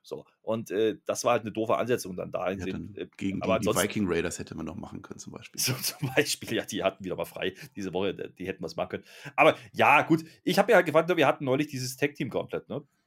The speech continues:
Speaker 1: Da hätte man
Speaker 2: Mhm.
Speaker 1: doch mal ein neues Team reinschicken können. Aber gut, hat man nicht gemacht, da war es halt noch die Lutsche Hausparty, jetzt haben wir halt die Jungs. Pff, äh, weiß ich nicht. Also Talente ja, aber es sind ja keine,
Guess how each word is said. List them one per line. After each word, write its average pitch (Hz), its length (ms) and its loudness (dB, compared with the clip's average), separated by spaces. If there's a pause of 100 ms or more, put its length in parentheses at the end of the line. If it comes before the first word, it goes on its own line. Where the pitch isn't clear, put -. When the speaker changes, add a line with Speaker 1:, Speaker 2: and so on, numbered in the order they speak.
(120)
Speaker 1:
Da - 120 -4
hätte 156 180 0
man 175 140 2
Speaker 2:
Mhm. - 20 0
Speaker 1:
doch 104 160 -4
mal 98 160 2
ein 95 60 -4
neues 95 200 -2
Team 95 160 -10
reinschicken 87 360 -4
können. 92 240 -16
Aber 117 200 0
gut, 107 220 -4 (380)
hat 120 180 2
man 113 80 2
nicht 104 140 -4
gemacht, 127 260 2
da 107 80 6
war 110 80 10
es 113 80 4
halt 104 140 2
noch 98 60 -10
die 101 80 -10
Lutsche 101 220 -8
Hausparty, 107 440 0
jetzt 101 180 -4
haben 101 80 -4
wir 90 80 -2
halt 87 180 -2
die 101 100 -8
Jungs. 107 340 -6 (520)
Pff, - 320 -18 (200)
äh, 98 580 -6
weiß 82 180 -8
ich 92 100 -8
nicht. 85 200 -10
Also 98 160 -6
Talente 107 380 -2
ja, 92 420 4
aber 95 260 -2
es - 120 -8
sind 107 120 -10
ja 104 80 -2
keine, 87 360 -8